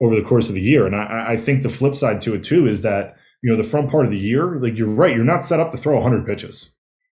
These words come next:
You know, so we're talking about you going out and throwing three, four, five innings, depending on how well y-, you go through that lineup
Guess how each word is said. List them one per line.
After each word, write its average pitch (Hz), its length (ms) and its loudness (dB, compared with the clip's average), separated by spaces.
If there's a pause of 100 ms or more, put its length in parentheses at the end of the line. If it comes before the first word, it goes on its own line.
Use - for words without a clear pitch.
(140)
You 117 100 0
know, 98 80 -2
so 104 320 -2
we're 143 220 2
talking 160 260 4
about 123 260 2
you 135 140 4
going 127 240 4
out 123 140 2
and 113 120 -2
throwing 117 640 0 (640)
three, 127 240 4
four, 127 300 2
five 120 340 0
innings, 131 280 2
depending 120 360 -2
on 117 120 -2
how 113 240 0
well 120 380 2
y-, 135 160 -6
you 120 500 2
go 123 180 4
through 127 280 2
that 120 180 2
lineup 127 500 -2